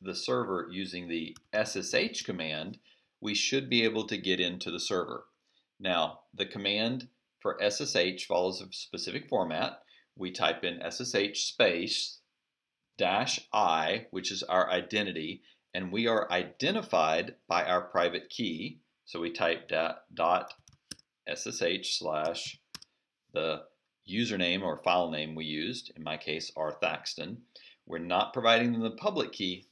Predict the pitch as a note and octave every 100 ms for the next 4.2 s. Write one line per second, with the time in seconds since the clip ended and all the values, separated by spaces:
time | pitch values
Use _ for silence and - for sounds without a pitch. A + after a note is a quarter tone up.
0 | - A2+ A#2+ A#2+ A2+ G#2 - F#2 F2+ -
1 | E2+ D2+ - - F2+ F2+ - F#2 F2+ F2+
2 | F#2 F2+ F2 F2 D#2+ - F2+ F2+ F#2+ -
3 | - F2+ E2 D#2+ D#2+ D#2+ D#2 D2+ D2+ D#2
4 | D3